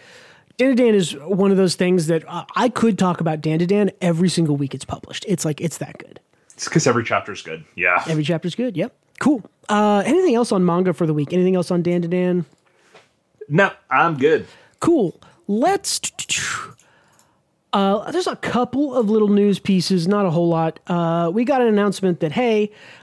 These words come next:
Speaker 1: Icehead Gill will be ending in chapter, what is it, fifty-one or fifty of Weekly Shonen Jump, which I believe is this Sunday. So tomorrow, if you're, if you're watching this on the day it releases. Um,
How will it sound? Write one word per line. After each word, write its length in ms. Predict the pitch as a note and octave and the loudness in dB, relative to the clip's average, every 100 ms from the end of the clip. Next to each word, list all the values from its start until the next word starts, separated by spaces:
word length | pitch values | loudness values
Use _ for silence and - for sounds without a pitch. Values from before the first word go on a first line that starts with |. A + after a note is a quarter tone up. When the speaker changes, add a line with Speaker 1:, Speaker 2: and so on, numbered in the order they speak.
| - | -8
Speaker 1:
Icehead 460 | A3+ B3+ - A3 F3+ | -2 0 0 0 2
Gill 320 | F3+ F#3+ F#3+ | 2 4 4
will 100 | F3 | 4
be 140 | E3+ F3+ | 2 2
ending 380 | F3+ E3+ E3+ | 2 2 2
in 280 | D#3 E3 D#3+ | 2 2 2
chapter, 1120 | D3+ - E3 - - E3 D#3+ D#3+ D#3+ D#3+ D#3 D#3 | 0 -2 -4 -4 -2 0 2 2 2 2 2 0
what 80 | D#3 | -2
is 60 | |
it, 100 | - | -6
fifty-one 1500 | - - G#3+ - - G#3+ G3+ G#3 A3+ A#3+ A3 E3+ F3 A3+ D#4 | -18 -6 -4 -4 -2 2 2 4 4 4 2 2 2 2 2
or 180 | F4 F#3+ | 2 -2
fifty 480 | - A#3+ - C4+ C4 | -2 -2 0 -2 -2
of 440 | A3+ G3+ G3 - _ _ | 0 0 0 -6 _ _
Weekly 200 | A3 G#3+ | -6 -2
Shonen 200 | G#3 G#3 | 0 0
Jump, 220 | F#3+ F#3+ | 2 0
which 120 | F3 E3 | 0 -2
I 40 | |
believe 280 | D#3+ E3+ D#3+ | 0 2 2
is 300 | F3 E3+ D3 | 0 0 0
this 300 | E3+ G3+ - | -4 -4 -4
Sunday. 440 | - C#3 C#3 G#3+ - - - | -4 -6 -4 -6 -6 -16 -8
So 340 | - E3+ D3+ | -2 0 0
tomorrow, 500 | C#3+ F3 E3 C#3+ E3+ | -2 -2 -2 -2 -4
if 200 | F#3+ - | -6 -8
you're, 120 | D#3 | -8
if 120 | D#3 D#3 | -6 -4
you're 60 | |
watching 240 | D#3+ D3+ D#3 | -4 -4 -4
this 140 | C#3+ | -4
on 180 | D#3 C3+ - - - _ | -4 -6 -10 -20 -20 _
the 80 | G3+ | -4
day 140 | E3+ | -2
it 40 | D#3+ | -2
releases. 520 | E3 D#3+ - G3 - _ _ _ | -2 -2 -2 -4 -6 _ _ _
Um, 500 | F3+ F#3+ F3+ F3+ F#3 | -2 0 2 0 -2